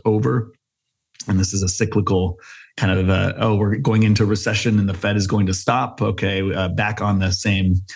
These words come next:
train." The more you get that psychology coming, which I think is,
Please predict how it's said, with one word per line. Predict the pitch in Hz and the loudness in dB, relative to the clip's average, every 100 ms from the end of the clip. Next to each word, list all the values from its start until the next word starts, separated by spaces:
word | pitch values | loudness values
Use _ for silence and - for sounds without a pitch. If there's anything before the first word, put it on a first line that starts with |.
| - - - | -20 -18 -2
train." | 117 107 | 2 4
The | |
more | 113 151 | 6 4
you | 170 120 | 4 2
get | 110 82 | 0 -2
that | 104 - - | -4 -4 -6
psychology | - 92 - 90 131 143 | -6 -6 -2 0 0 0
coming, | 143 165 - | 0 0 2
which | 123 95 | 0 0
I | |
think | 90 90 | -2 0
is, | 95 90 | 0 -4